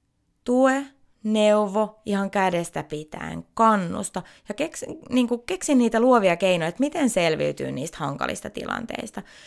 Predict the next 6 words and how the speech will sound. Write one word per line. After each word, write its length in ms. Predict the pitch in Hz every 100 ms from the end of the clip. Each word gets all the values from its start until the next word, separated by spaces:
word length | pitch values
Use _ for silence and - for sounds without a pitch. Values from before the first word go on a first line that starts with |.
| _
Ja 220 | 190 - -
muista 360 | 220 254 262 226
myöskin 520 | 190 180 180 165 - _
ennakoida 640 | 165 170 170 170 156 147
sen 300 | 151 - 135
lapsen 520 | 143 147 - 135 151